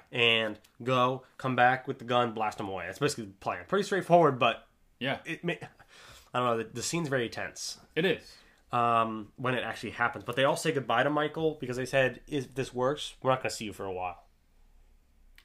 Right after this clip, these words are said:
Speaker 2: Right.
Speaker 1: 'Cause he's gotta leave.
Speaker 2: Cause you gotta go, 'cause, like, it's, things are gonna be hot. Like, you gotta go lay low
Speaker 1: And this
Speaker 2: for a
Speaker 1: is
Speaker 2: while.
Speaker 1: kinda where, after the restaurant scene happens, spoiler alert, it works.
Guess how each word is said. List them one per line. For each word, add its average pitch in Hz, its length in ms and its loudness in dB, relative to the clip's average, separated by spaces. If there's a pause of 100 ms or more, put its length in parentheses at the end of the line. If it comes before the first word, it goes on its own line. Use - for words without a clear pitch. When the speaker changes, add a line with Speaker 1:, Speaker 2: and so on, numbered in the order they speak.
Speaker 2:
Right. 123 560 -2
Speaker 1:
'Cause 143 180 0
he's 135 120 -2
gotta 123 220 4
leave. 107 120 -4
Speaker 2:
Cause 135 200 0
you 147 80 0
gotta 135 320 6
go, 120 260 0
'cause, 131 220 -4
like, 120 180 0
it's, 117 100 -10
things 135 300 -6
are 123 40 -6
gonna 120 120 -4
be 110 80 -4
hot. 90 300 -8
Like, 95 120 -12
you 98 80 -12
gotta 104 180 -4
go 104 520 -8 (240)
lay 101 220 -10
low 87 160 -10
Speaker 1:
And 160 120 0
this 190 140 0
Speaker 2:
for 247 60 -4
a - 20 -2
Speaker 1:
is - 60 -6
Speaker 2:
while. 196 160 6
Speaker 1:
kinda 151 120 4
where, 139 240 4
after 143 380 4
the 117 380 -4
restaurant 135 340 -2
scene 127 160 -6
happens, 131 460 -6 (540)
spoiler 139 240 -2
alert, 120 180 0
it - 80 -10
works. 120 440 -2